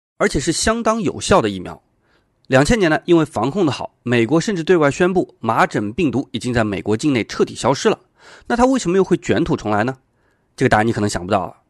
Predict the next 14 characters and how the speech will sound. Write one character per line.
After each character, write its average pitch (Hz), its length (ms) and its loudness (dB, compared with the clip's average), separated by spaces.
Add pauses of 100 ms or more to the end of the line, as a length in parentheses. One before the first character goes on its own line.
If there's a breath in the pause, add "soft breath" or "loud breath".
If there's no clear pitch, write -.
(380)
居 240 160 0
然 185 180 4
是 - 120 -4
因 170 100 2
为 170 220 0
很 101 320 -4
多 139 180 2
家 156 220 2
长 - 180 -6 (100)
拒 226 220 -4
绝 117 220 0
给 104 100 -6
孩 95 300 -4
子 - 180 -8